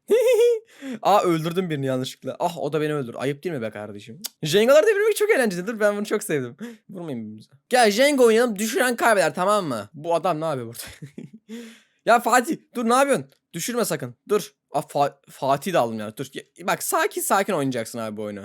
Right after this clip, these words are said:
Şu alttan çekelim hemen. Hop. Aa, ben yaptım galiba. Devir de direkt <laughs> geldi,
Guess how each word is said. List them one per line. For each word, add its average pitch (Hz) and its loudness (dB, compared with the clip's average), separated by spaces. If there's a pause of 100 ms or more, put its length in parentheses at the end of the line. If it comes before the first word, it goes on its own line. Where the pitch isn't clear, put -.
Şu - -8
alttan 247 0 (120)
çekelim 220 -2
hemen. 156 0 (100)
Hop. 269 -2 (100)
Aa, 202 2
ben 233 4
yaptım 240 2
galiba. 131 2 (1120)
Devir 135 -2
de 139 -4
direkt 147 -8
<laughs> - -
geldi, 147 -12